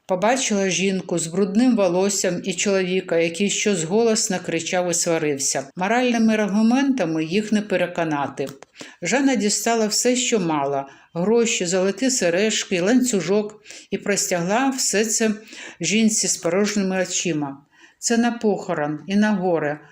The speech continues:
просто підпишіть. Побачивши це, родичі погодились підписати папери.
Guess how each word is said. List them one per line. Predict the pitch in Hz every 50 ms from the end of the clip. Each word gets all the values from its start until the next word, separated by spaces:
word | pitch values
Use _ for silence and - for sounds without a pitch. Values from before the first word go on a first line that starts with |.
| - _ _ _ -
просто | 214 247 262 247 254 - 220
підпишіть. | - - 202 180 - - - 180 - - - 165 156 156 - - - _ _ - - - - - - _
Побачивши | - 202 202 202 240 247 269 262 262 240 220 226 - 226 208
це, | 214 - - 262 254
родичі | 220 202 214 226 196 208 202 - - 208
погодились | 214 - 175 160 165 196 208 185 196 190 196 190 185 -
підписати | - - - - - 165 - - - 175 170 175 - 170
папери. | - - 156 156 - 151 143 143 139 131 127 131